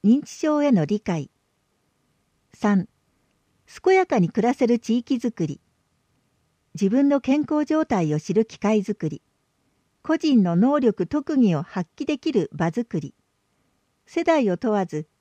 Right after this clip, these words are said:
気軽に集える場づくり。アイネットレターでつながる地域の輪。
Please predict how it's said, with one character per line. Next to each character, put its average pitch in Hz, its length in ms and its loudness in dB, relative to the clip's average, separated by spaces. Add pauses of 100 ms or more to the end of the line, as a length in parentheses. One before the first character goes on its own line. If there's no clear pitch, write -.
気 185 140 -2
軽 294 220 2
に 294 180 -2
集 269 120 -14 (160)
え 262 100 0
る 151 140 -2
場 160 160 -2
づ 240 120 -6
く 180 160 -6
り。 - 140 -10 (2000)
ア 220 140 2
イ 320 60 -2
ネ 339 140 0
ッ - 100 -6
ト 311 120 -4
レ 311 140 -2
タ 226 200 -4
ー 180 40 -4
で 156 140 -2
つ - 160 -6
な 220 140 2
が 214 140 2
る 180 240 -4
地 339 200 0
域 254 220 -2
の 151 200 -2
輪。 156 160 -6